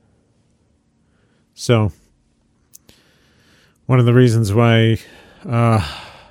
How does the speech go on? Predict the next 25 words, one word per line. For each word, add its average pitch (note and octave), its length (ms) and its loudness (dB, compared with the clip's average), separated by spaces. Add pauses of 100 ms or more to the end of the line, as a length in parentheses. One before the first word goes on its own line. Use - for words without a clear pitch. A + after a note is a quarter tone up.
(240)
Chris - 300 -4
Matthews A#2 640 0
and F#2+ 540 -6 (680)
Whoopi A2 220 -2
Goldberg A2 720 0
and F2 380 -8 (260)
other G2+ 220 -6
television G2+ 480 -4
personalities G#2 960 -4 (960)
made G#2+ 260 -6
such - 240 -8
a - 40 -4
big F#2 340 -8
deal G#2 300 -2
out G#2+ 140 -2
of G#2 380 -6 (260)
Cuba A#2 480 -4 (100)
is, G#2+ 560 -6 (500)
well, A#2+ 220 -8 (760)
it's A#2 160 -8
a D3+ 60 2
political D#3 440 -4
gambit. D3+ 420 -4 (420)
They're A#2+ 200 2
attacking A#2 800 -2